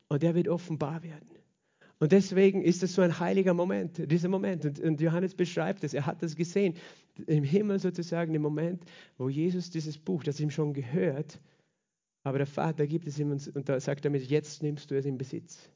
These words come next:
Und das ist, auf was wir Gläubigen warten. Und das ist für uns, drum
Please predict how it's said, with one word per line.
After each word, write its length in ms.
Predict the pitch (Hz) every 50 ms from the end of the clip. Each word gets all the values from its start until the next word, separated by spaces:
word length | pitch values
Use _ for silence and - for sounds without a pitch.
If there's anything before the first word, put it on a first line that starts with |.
| _ _ _ _ _ _ _ _ _ _ _ _ _ _ _ _ _ _ _ _ _
Und 120 | - 131 151
das 120 | 165 156
ist, 220 | 170 165 - - - - _ _
auf 180 | 151 131 127
was 220 | 131 165 170 170 165
wir 80 | 160
Gläubigen 440 | 143 143 151 160 160 160 151 151 143
warten. 360 | 143 147 196 196 - - 143 - - - - - - - - _
Und 160 | 156 156 147
das 120 | 175 160
ist 260 | 185 180 180 - - - _
für 220 | _ - - 180 -
uns, 480 | 175 165 180 190 196 190 - - - _ _ _ _ _ _ _ _ -
drum 260 | 143 170 208 220 160